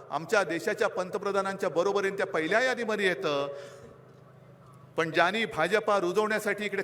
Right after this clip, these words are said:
खस्ता खाल्ल्या, अगदी प्रमोद महाजन, गोपीनाथ मुंडेजींच्या नंतर त्यांच्या बरोबरीने युतीमध्ये जे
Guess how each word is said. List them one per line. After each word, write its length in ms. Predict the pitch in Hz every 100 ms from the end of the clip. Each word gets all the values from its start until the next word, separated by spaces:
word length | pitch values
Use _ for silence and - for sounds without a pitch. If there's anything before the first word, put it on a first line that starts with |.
| -
खस्ता 260 | 185 -
खाल्ल्या, 400 | 247 190 156 113 87 - - - - - - - - -
अगदी 200 | 180 214
प्रमोद 400 | 208 196 220 185
महाजन, 460 | 185 208 214 214
गोपीनाथ 360 | 190 196 214 208 170
मुंडेजींच्या 580 | 180 202 220 214 196 208
नंतर 320 | 180 208 202
त्यांच्या 320 | 208 196 202
बरोबरीने 760 | 196 147 202 247 254 240 160 123 - - - - - 143
युतीमध्ये 500 | 196 254 247 240 233
जे 480 | 226 208 170 -